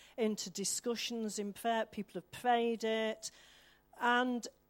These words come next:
just again and again. And then this morning in the watch, was it Pam, in her word, in her prayer, um, very passionately about unity. So,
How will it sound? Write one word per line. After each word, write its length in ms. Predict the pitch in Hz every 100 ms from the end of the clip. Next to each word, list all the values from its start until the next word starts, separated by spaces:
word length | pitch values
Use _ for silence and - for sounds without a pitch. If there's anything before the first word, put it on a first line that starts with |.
| _ _ _ _ _ _ _ _ _
just 280 | - 262 -
again 260 | 240 240 226
and 120 | 226
again. 300 | 214 233 208
And 200 | 226 233
then 140 | 240
this 200 | 240 -
morning 320 | 269 277 233
in 140 | 214 208
the 80 | 208
watch, 560 | 214 190 - - - - _ _ _ _ _ _ _ _ _ _ _ _ _ _ _
was 120 | 196
it 100 | 208
Pam, 420 | - 220 202 196 - _ _ _ _ _ _ _
in 160 | 208 208
her 380 | 196 214 208 185 - _ _
word, 420 | 202 202 185 180 -
in 80 | 196
her 180 | 190 202
prayer, 400 | - 196 185 175 - _ _ _ -
um, 540 | 220 202 196 196 196 - 233 _ 233 208 202 226
very 440 | 214 190 233 240 233
passionately 520 | - 226 - 214 208
about 260 | 196 208 202
unity. 500 | 214 202 - 185 180
So, 640 | - - 294 220 214 269